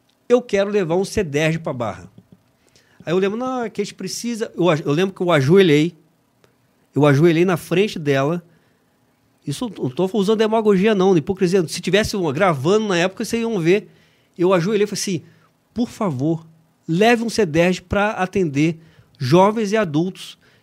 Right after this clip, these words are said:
que fazem em Piraí. Nós queremos um polo em Barra do Piraí." Aí ela falou assim, "Vão mexer com estrutura, bababá, bababá, babá."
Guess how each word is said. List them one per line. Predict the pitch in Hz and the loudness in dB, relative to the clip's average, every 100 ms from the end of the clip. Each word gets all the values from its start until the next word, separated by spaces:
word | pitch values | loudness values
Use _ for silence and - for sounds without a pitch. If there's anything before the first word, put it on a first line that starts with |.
| _ | _
que | 226 | -8
fazem | - 202 190 196 233 247 - _ _ - | -2 0 2 2 0 -4 -8 _ _ -6
em | 233 | -2
Piraí. | - 254 254 233 226 - | 4 4 4 2 -2 -8
Nós | 143 156 170 - | -6 -2 -2 0
queremos | 214 190 214 | 2 2 2
um | 254 | 0
polo | 254 208 220 | 2 4 4
em | 247 | 2
Barra | 233 233 | -2 -2
do | 233 | -2
Piraí." | 254 196 175 - _ - - _ - - _ - _ - _ - | -2 -2 -2 -6 _ -20 -20 _ -20 -20 _ -20 _ -20 _ -6
Aí | 180 202 220 214 165 - | -2 -2 -4 -8 -12 -14
ela | 151 | -10
falou | 196 | -8
assim, | 202 180 | -8 -6
"Vão | 226 | -2
mexer | 196 - 202 | -2 -2 -4
com | - | -6
estrutura, | - 135 254 254 240 220 | -12 -10 -6 -2 0 0
bababá, | 170 165 165 196 214 | -2 -4 -4 -2 -2
bababá, | 196 202 196 226 | 0 -2 0 0
babá." | 180 135 | 0 -2